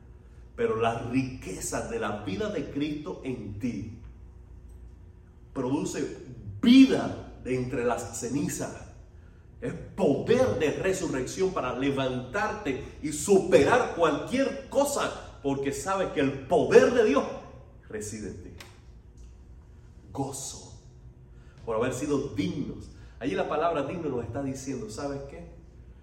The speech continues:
Es un privilegio. Esto no es para todos. Yo fui hallado digno de padecer afrenta. Esto no es para todos.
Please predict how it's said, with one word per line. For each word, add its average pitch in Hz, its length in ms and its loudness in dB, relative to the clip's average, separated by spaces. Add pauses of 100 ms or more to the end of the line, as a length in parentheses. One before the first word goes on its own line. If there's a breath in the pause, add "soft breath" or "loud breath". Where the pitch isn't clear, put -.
(440 loud breath)
Es 120 440 -10
un 147 360 -4
privilegio. 98 680 -8 (440)
Esto 143 300 0
no 127 100 -2
es 127 80 -4
para 107 240 -6
todos. - 540 -10 (880)
Yo 214 400 8
fui 135 120 2
hallado 113 380 -4
digno 127 300 0 (520 loud breath)
de - 440 0
padecer 139 640 0
afrenta. 117 580 -2 (1500 loud breath)
Esto 156 320 2
no 117 80 -2
es 113 80 -4
para 101 260 -4
todos. - 180 -14